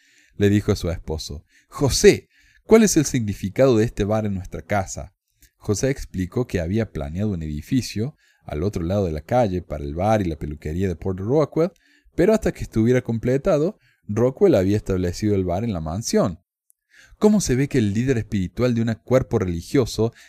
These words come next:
tenga un hotel en el que un cuarto está equipado como un establecimiento de venta de alcohol?", preguntó ella seriamente. José respondió que todos los hoteles tenían un bar,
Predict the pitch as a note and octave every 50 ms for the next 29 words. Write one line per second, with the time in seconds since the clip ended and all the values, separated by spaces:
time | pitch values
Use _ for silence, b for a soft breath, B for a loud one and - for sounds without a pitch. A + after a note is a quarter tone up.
0 | B B - - F#3+ F#3 E3 D3+ D#3+ D#3 C#3+ A2 F#2+ - - E3 C3+ G2+ G2 A#2
1 | - b b b b b A#2 B2 A#2+ A2 - - - D#3 D3+ C3+ A2+ - - D3+
2 | D3+ - - C3 A2+ - - B2+ C3+ - - G2+ F#2 - G#2+ A2+ A#2+ C3 C3 -
3 | A2+ G#2 F#2+ F2 B2+ C3 C3+ A#2 - A2+ G2+ G2 F#2+ - - F#2+ F#2 F#2+ G#2 A2+
4 | A2+ G#2 F#2 F2 E2+ F2+ F#2+ F#2 - E2+ E2 D#2+ D#2 D#2 D#2 - - F3+ F3+ G#2
5 | D2+ C#2+ - _ _ _ _ _ _ - F2+ F2 E2 E2 E2+ D#2+ - F2+ E2 D#2+
6 | E2 E2 E2 D#2+ - - D#2+ D#2 D2+ D2 D2 C#2 C2 C2 - - D2+ - _ _
7 | _ _ _ _ _ _ _ _ _ _ - - A#2 A#2+ - E3 D#3+ D#3+ D#3 -
8 | - A#2+ A#2 A#2 C3 C#3 C#3+ C#3 - A2+ - _ _ - G#3+ B3 A3 D#3+ A#2 G2+
9 | - - F#2+ F#2+ F#2+ - G2+ G2 - - F#2 F2+ G2 A2 A2+ G#2 G2 G2 F#2 F#2
10 | E2+ D#2+ D#2+